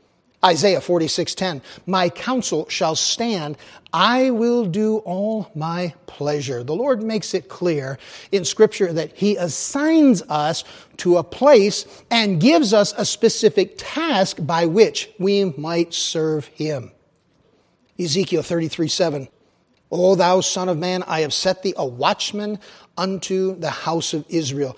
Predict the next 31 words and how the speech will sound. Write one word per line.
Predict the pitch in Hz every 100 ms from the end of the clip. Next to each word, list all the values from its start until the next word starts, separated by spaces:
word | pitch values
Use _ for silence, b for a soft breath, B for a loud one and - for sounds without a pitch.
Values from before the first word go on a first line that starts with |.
| B B
Therefore | 147 214 - 208 196
thou | 180
shalt | 170 175 -
hear | 180 220 226
the | 190
word | 151 175 202
of | 196
my | 180 196
mouth | 147 135 127 -
and | 180 156 135
warn | 160 254 156 135 143 - _
them | 107 110 165 170 165 160 -
from | - 151 151 151 131 -
me." | - 135 127 _ _ _ _ _ _ _ _ _ _ _ _ _ _ _ -
Something | - 220 202 175
else | 147 -
about | 143 143 -
that | 139
word | 160 151 131
dress. | 127 135 131 - - - _ _ _ _ _ _ _ _ -
It's | 160 180
not | - 147
just | 131 156 -
directed | 160 151 151 143 120
toward | - 135 123
man, | 139 127 113 - _ _ _ _
but | 175
it's | 156
directed | - 151 160 175 156
toward | 131 147 143 117
God. | 135 113 110